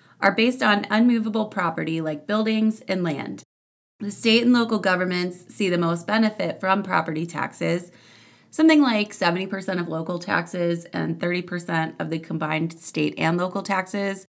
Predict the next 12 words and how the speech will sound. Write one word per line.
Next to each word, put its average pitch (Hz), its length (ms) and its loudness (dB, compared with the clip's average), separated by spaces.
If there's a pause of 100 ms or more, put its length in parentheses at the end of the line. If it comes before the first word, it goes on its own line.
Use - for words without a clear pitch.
come 214 240 4
from 170 280 0
property 180 380 4
taxes. - 640 -10 (640)
Now, 185 320 0 (240)
these 262 260 0
generally 262 380 0
go 233 140 -2
to 202 80 -2
pay 185 200 -6
towards 160 340 -8
schools, 262 560 0